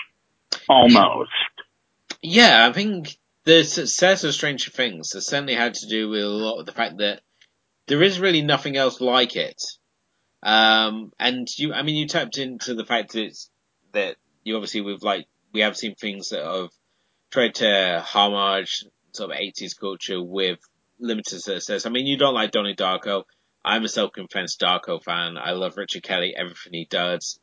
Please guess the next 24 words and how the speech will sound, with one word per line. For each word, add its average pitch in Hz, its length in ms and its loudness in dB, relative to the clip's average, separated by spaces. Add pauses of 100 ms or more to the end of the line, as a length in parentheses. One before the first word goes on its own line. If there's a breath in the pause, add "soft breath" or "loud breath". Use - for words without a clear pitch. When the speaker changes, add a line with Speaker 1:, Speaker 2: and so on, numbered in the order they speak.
Speaker 2:
is - 200 -10
just 80 240 -12 (380)
wonderful 95 420 -4
for - 120 -20
me. 92 380 -2
Um, 87 400 -2 (320)
I - 40 0
mean, 120 120 8
I'm 139 80 4
such 135 220 2
a 113 60 0
big 104 200 -2
nerd 101 400 0
of 90 120 -8
Donnie 92 280 -2
Darko 90 420 -2
that 85 140 -4
I'm 92 100 -8
one 101 100 -6
of 101 60 -8
those 98 160 0
people 92 300 -10
who, 90 160 -12
like, 82 200 -4